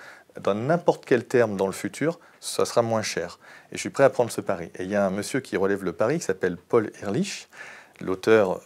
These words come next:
euh, cornu-, enfin, doomsdayer célèbre, auteur de la Population Bomb, un début,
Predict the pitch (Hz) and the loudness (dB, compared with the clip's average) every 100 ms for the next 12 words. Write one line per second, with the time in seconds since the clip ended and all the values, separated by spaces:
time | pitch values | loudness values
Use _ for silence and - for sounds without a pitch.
0 | 101 85 85 110 90 107 - 90 90 82 | -6 -6 0 2 2 0 -2 -2 -2 -4
1 | 85 87 87 123 113 113 113 120 - 104 | -6 -10 -4 -2 2 2 6 4 2 0
2 | 117 107 92 95 - 107 92 87 87 95 | 0 0 -2 -2 -2 -2 0 -2 -4 -6
3 | 95 90 - 95 123 190 110 90 92 90 | -4 -4 -4 0 4 4 2 -4 -4 -6